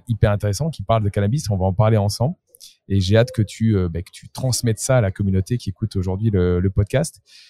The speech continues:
Il faut dire que le podcast et les livres, c'est pas, euh, des, des médias qui sont concurrents. Je pense qu'on est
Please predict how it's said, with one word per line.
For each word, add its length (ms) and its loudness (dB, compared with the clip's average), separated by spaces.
Il 80 -2
faut 120 4
dire 160 2
que 100 0
le 140 6
podcast 500 0
et 60 4
les 80 4
livres, 160 2
c'est 200 -4
pas, 280 4
euh, 280 8
des, 360 6
des 340 2
médias 380 6
qui 120 -4
sont 160 -2
concurrents. 520 0
Je 80 -20
pense 180 -2
qu'on 160 2
est 240 6